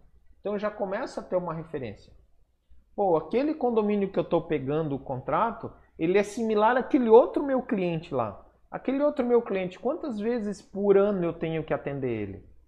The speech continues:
Pô, eu tenho que atender três, quatro vezes. Então você já sabe que essa, que essa relação, ela sempre vai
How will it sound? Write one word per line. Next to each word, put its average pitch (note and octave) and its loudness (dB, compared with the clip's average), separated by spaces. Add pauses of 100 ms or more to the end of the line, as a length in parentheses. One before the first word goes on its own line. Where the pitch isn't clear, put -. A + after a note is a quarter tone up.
Pô, G3+ -2
eu F3+ -2
tenho F3 -4
que F3+ 2
atender E3+ 0
três, F#3+ 0
quatro F3 -2
vezes. G#2+ -6 (380)
Então B3+ -4
você C4+ -6
já G#3+ -2
sabe G3+ -4 (120)
que E3+ -2
essa, D3+ -2 (260)
que F3 2
essa F#3 0
relação, G3 0
ela F#3 0
sempre G3 -6
vai D#3 -2